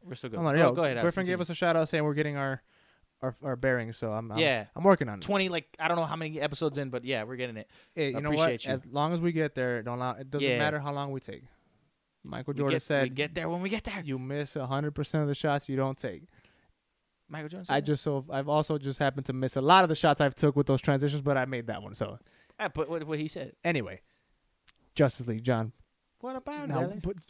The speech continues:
Speaker 2: why, why on earth are we talking about the fucking movie that came out a couple years ago to lackluster reviews and disappointment of, of, amongst fans?
Speaker 1: And the mustache
Speaker 2: <laughs>
Speaker 1: that ruined everything.
Speaker 2: Why, why are we talking? I'll, t-,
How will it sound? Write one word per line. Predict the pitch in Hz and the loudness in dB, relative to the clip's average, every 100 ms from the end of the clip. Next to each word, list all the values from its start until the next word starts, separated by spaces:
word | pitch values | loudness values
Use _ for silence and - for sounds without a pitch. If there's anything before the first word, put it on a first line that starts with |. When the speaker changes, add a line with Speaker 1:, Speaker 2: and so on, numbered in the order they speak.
| _ | _
Speaker 2:
why, | 190 170 175 | -10 -8 -6
why | 147 139 247 240 160 | 0 0 0 -2 -4
on | 143 | 0
earth | 143 196 180 | 4 4 4
are | 160 | 2
we | 160 | 4
talking | 175 170 156 | 4 4 2
about | 147 143 120 _ _ 285 | 0 0 -2 _ _ -20
the | 139 | -16
fucking | 110 131 135 127 113 110 110 | -6 -4 -4 -6 -6 -8 -6
movie | 135 139 151 | 0 2 2
that | 139 120 | 2 0
came | 143 139 | -4 -2
out | 127 | -2
a | |
couple | 123 131 123 | -2 -2 0
years | 135 135 | -2 -2
ago | 127 110 | -4 -4
to | 113 | -2
lackluster | 123 127 143 131 - 139 | 0 0 2 2 2 0
reviews | 123 123 135 131 117 | 0 0 0 0 -4
and | 110 | -8
disappointment | 127 117 117 - 123 131 117 - - | -10 -8 -6 -4 -4 -4 -8 -10 -10
of, | 120 123 | -8 -8
of, | 123 117 - | -10 -8 -10
amongst | 110 110 110 - - | -10 -10 -10 -12 -10
fans? | 110 117 107 - _ | -6 -6 -8 -12 _
Speaker 1:
And | 135 123 120 | -6 -6 -6
the | 110 - | -10 -12
mustache | 120 131 147 - 131 123 - - - _ | -10 -8 -6 -4 -2 -2 -6 -12 -16 _
Speaker 2:
<laughs> | _ - | _ -10
Speaker 1:
that | 135 170 - - - - - - 120 107 | -4 -4 -6 -16 -20 -20 -16 -4 -2 -2
ruined | 117 143 143 131 | -4 -2 -2 0
everything. | 135 135 120 113 107 - _ - | 0 0 -6 -6 -8 -12 _ -2
Speaker 2:
Why, | 151 | -2
why | 123 131 | 4 4
are | 311 | 4
we | 320 | 4
talking? | 294 262 - - _ _ _ - | 0 0 -6 -16 _ _ _ -6
I'll, | |
t-, | 202 | -4